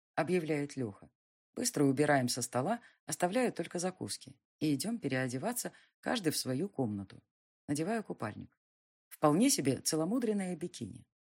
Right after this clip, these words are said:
А вот лиф смотрится как угодно, только не целомудренно, потому что грудь у меня налилась и с трудом помещается в ткань. Вот черт! Надеваю халат и плотно запахиваю его.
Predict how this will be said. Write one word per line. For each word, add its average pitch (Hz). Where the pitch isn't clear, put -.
А 131
вот 113
лиф 226
смотрится 117
как 143
угодно, 180
только 147
не 165
целомудренно, 120
потому 135
что 123
грудь 147
у 226
меня 131
налилась 123
и 175
с -
трудом 131
помещается 156
в -
ткань. -
Вот 185
черт! -
Надеваю 165
халат 156
и 185
плотно 240
запахиваю 127
его. 113